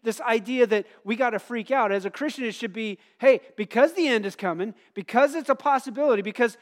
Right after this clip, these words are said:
this is the way Jesus is orchestrating things, because this is the way God is gonna work things out, then I need to be clear-minded and self-controlled. I need to have a sober thought process in what's going on so that I can pray." I know the end is coming. Matter of fact, Christians shouldn't be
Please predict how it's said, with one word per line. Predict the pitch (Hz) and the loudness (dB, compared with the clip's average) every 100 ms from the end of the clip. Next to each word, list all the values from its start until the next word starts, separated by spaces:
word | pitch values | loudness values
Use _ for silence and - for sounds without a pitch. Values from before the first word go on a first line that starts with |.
| _ | _
this | - 185 285 | -10 -6 -6
is | 339 | -8
the | 285 | -4
way | 277 269 | 0 -2
Jesus | 196 269 233 220 | -2 -8 -8 -12
is | 208 | -4
orchestrating | 220 302 269 - 233 196 185 | 2 2 0 -8 -6 -4 -4
things, | 190 196 | -4 -6
because | 208 202 254 - - - | -6 -2 -2 -2 -20 -8
this | 175 294 349 | -4 -4 -6
is | 285 | -2
the | |
way | 262 254 | 2 2
God | 254 247 | 2 -2
is | 214 | 0
gonna | 247 220 | -2 0
work | 226 | -2
things | - 208 208 | -2 -6 -2
out, | 269 - - | -2 -4 -4
then | 220 226 | 0 2
I | 269 | 2
need | 302 269 | 0 0
to | 220 | -2
be | 214 190 - _ | -2 -6 -10 _
clear-minded | - - 285 349 330 220 190 190 226 247 - | -18 -6 0 2 4 2 2 2 2 2 -6
and | - 233 | -2 -2
self-controlled. | - - 277 254 277 240 262 185 | 0 0 2 0 -6 -2 0 2
I | 196 | 2
need | 285 294 | 0 2
to | 240 | 2
have | 240 | 2
a | 220 - _ | 0 -2 _
sober | - - 277 320 320 302 | -16 4 8 8 6 -2
thought | - 294 285 | 2 2 2
process | 214 226 202 | 2 0 0
in | 220 | -2
what's | 220 233 | -2 -2
going | 247 220 220 | -2 0 0
on | 240 196 - - | 0 -2 -6 -12
so | - 277 | 6 8
that | 277 262 | 8 6
I | 247 | 4
can | 247 233 | 0 -6
pray." | - 233 160 - _ _ _ _ _ _ _ _ _ _ _ _ _ - | -4 -4 -4 -8 _ _ _ _ _ _ _ _ _ _ _ _ _ 4
I | 269 302 | 4 6
know | 262 311 | 6 4
the | 269 226 | 4 2
end | 196 170 | 0 0
is | 165 | -8
coming. | 202 165 147 | -6 -6 -4
Matter | 190 254 | -2 0
of | |
fact, | 262 262 | -2 -2
Christians | 311 320 302 233 | -4 -6 -6 -8
shouldn't | - 302 254 | -4 -4 -2
be | 262 226 | -4 -4